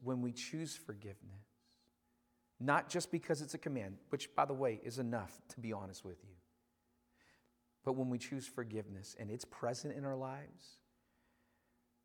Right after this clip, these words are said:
then I have the ability to flow. Bitterness and anger and all of those emotions, those life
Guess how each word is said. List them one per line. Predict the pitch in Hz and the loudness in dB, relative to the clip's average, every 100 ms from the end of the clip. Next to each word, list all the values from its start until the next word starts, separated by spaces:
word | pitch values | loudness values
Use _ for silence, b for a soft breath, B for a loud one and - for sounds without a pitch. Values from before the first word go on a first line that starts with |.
| - | -6
then | 110 117 110 107 - | 2 2 2 -2 -4
I | 120 | -2
have | 120 113 | -2 -2
the | |
ability | 110 101 117 104 92 | -2 0 0 0 -4
to | - | -12
flow. | - - 87 87 - _ _ B B B 110 | -18 -12 -12 -14 -20 _ _ B B B -8
Bitterness | 101 127 131 120 113 | 0 2 4 2 0
and | 117 - | -4 -4
anger | 117 117 101 | -4 -2 -4
and | 104 | -6
all | - 123 | -2 0
of | 123 113 | 0 0
those | 113 107 | -2 -2
emotions, | 107 107 110 113 - 92 92 | -2 0 0 0 -6 -8 -6
those | 107 104 | -6 -6
life | 117 131 127 | 0 4 4